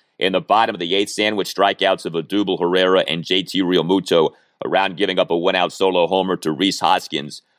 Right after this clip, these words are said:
on a one two pitch. And then came the adventures of Brad Hand, who ultimately tossed one and a third scoreless innings.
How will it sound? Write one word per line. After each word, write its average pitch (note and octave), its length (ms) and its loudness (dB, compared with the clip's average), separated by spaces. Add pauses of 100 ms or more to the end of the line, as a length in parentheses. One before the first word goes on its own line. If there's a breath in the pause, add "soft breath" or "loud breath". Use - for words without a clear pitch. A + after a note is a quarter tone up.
on F#2 180 0
a E2+ 60 -2
one F#2 240 -2
two F#2 220 -4
pitch. F2 360 -2
And E2+ 160 -4 (160)
then A3 280 -2
came A3 420 -4 (120)
the D#3 140 2
adventures F3 680 0
of B2+ 160 0
Brad C3+ 340 2
Hand, G#2 400 -4 (200)
who F#3 140 6
ultimately C4+ 500 0
tossed F#3+ 400 0 (180)
one E3+ 300 2
and A3+ 100 -4
a F#3 40 4
third G3+ 280 2
scoreless G#3 440 2
innings. G3 420 -4